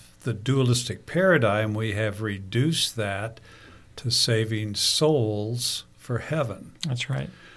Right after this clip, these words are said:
Speaker 2: Yeah.
Speaker 1: I think it's, uh, instructive to look at the continent of Africa,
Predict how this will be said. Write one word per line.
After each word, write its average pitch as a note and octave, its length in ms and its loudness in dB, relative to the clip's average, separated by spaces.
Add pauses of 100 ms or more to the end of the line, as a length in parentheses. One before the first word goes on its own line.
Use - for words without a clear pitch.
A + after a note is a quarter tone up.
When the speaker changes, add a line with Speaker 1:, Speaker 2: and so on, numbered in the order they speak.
Speaker 2:
Yeah. E3 240 -8
Speaker 1:
I B2 120 0
think E3+ 340 0
it's, - 400 0
uh, B2+ 460 4 (840)
instructive B2+ 1400 2 (720)
to D3 140 2
look B2+ 500 4 (500)
at B2 220 0
the A#2 80 -4
continent A#2 640 0
of G2+ 120 -10
Africa, A#2+ 800 -4